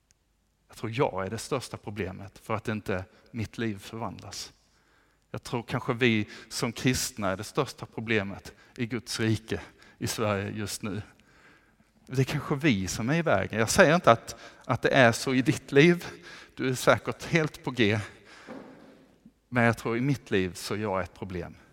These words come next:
Det är en annan predikan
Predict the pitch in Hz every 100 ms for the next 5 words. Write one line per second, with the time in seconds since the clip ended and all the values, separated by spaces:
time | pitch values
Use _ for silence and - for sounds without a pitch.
0 | _ _ _ _ _ _ _ _ _ _
1 | _ _ _ _ _ _ _ _ _ _
2 | _ _ _ _ _ _ _ _ _ _
3 | _ _ _ - 110 98 95 82 90 -
4 | 95 87 -